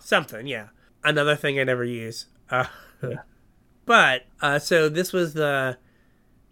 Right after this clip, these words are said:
Speaker 1: Mythic Invitational Qualifier weekend or something. I don't know.
Speaker 2: Yeah,
Speaker 1: For the
Speaker 2: so the
Speaker 1: people
Speaker 2: thing that, like, being seven oh last weekend qualified you for.
Speaker 1: Was this that?
Speaker 2: Yeah.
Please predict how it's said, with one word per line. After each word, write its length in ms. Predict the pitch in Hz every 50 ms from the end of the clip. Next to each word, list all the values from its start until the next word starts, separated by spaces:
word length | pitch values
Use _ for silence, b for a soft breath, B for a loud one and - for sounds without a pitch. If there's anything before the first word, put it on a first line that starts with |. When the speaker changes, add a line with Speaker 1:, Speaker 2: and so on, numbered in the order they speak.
| _
Speaker 1:
Mythic 560 | 135 127 147 180 175 - - 185 180 - _ _ _ _ _
Invitational 920 | - 160 165 170 165 165 165 - - - 160 165 - - - 165 165 165
Qualifier 1120 | - - - 156 147 156 170 175 - - 185 175 175 180 175 175 175 175 180 180 175 175 180
weekend 640 | 180 185 190 185 - 180 175 180 185 185 185 185 180
or 180 | 175 170 175 175
something. 420 | - - 170 170 165 160 156 147
I 80 | 135 127
don't 100 | 117 113
know. 180 | 117 107 107 - b b b b b b b b b b b b
Speaker 2:
Yeah, 160 | - 151 160 151
Speaker 1:
For 60 | 127
the 60 | 147
Speaker 2:
so 120 | 156 151
the 120 | 147 147 139
Speaker 1:
people 80 | - - 165
Speaker 2:
thing 140 | 151 156 156 143
that, 180 | 147 135 98
like, 340 | 143 143 139 131 135 - - - _ _ _ _ _ - 139 127
being 340 | 120 143 139 139 139 139 135
seven 400 | - - - 151 139 135 139 131
oh 240 | 131 127 131 131 131
last 360 | 123 127 131 131 135 - -
weekend 360 | 139 127 123 - 135 120 120
qualified 520 | - - 139 135 131 123 - 117 113 110 113
you 80 | 107
for. 300 | - - 113 110 107 - - _ _ - - _ _ _ _ _ _ _ _ _
Speaker 1:
Was 220 | 131 131 143 147 170
this 180 | 196 190 - -
that? 280 | 214 226 269 302 302 - _ _ _ _ _ _ _ _ _ _ _ _ _ _
Speaker 2:
Yeah. 240 | - 143 123 113